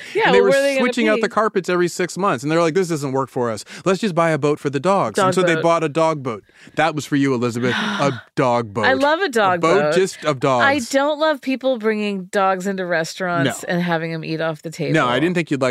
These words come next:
Speaker 2: that. But
Speaker 1: It,
Speaker 2: dog boat, that
Speaker 1: it
Speaker 2: was for you.
Speaker 1: bothers me when people bring their dogs into supermarkets and they're not s-, actual service dogs, not,
Speaker 2: Yeah,
Speaker 1: you
Speaker 2: yes,
Speaker 1: know,
Speaker 2: not like
Speaker 1: whatever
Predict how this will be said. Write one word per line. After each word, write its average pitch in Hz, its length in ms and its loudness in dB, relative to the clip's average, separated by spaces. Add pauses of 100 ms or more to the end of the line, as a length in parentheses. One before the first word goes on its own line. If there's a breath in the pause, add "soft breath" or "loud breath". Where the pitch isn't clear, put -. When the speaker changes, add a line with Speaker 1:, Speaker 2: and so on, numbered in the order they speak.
Speaker 2:
that. 98 220 -8
But 123 140 -2
Speaker 1:
It, - 60 2
Speaker 2:
dog 185 340 2
boat, 104 240 -4
that 135 140 2
Speaker 1:
it 139 40 0
Speaker 2:
was 131 140 -6
for 269 60 2
you. 262 80 4
Speaker 1:
bothers 311 360 2
me 269 160 -2
when 247 160 -2
people 226 280 -2
bring 208 220 -2
their 202 100 -2
dogs 180 400 0
into 180 140 -2
supermarkets 180 840 -6
and 180 100 -4
they're 165 140 -2
not 151 280 -4 (380)
s-, - 220 -16
actual 160 400 -6
service 175 640 -2
dogs, 226 340 0
not, 175 120 2
Speaker 2:
Yeah, - 160 -8 (160)
Speaker 1:
you 127 160 -8
Speaker 2:
yes, - 20 -6
Speaker 1:
know, 135 220 -4
Speaker 2:
not 127 160 -4
like 160 60 -2
Speaker 1:
whatever 143 420 -4